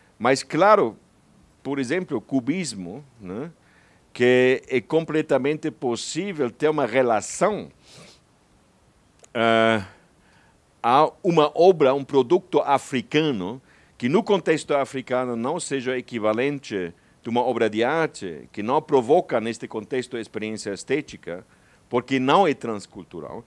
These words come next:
que você tem uma apropriação, uma relação de objeto estético. Né? Quando, como,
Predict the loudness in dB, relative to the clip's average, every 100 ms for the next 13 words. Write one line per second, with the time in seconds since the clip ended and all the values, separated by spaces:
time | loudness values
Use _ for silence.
0 | _ _ _ _ -6 -2 -2 -2 -2 -2
1 | -2 -4 -4 -4 -4 -6 _ -6 -6 -2
2 | -2 -2 -2 -2 -4 -6 -4 -4 -2 -2
3 | -2 -4 -6 -6 -4 -6 -6 -8 -6 -8
4 | -6 -8 -8 -18 _ _ _ _ _ _
5 | _ _ _ _ _ _ _ -16 -12 -2
6 | 2 4 4 6 6 6 2 -4 -4 2
7 | 4 6 6 8 6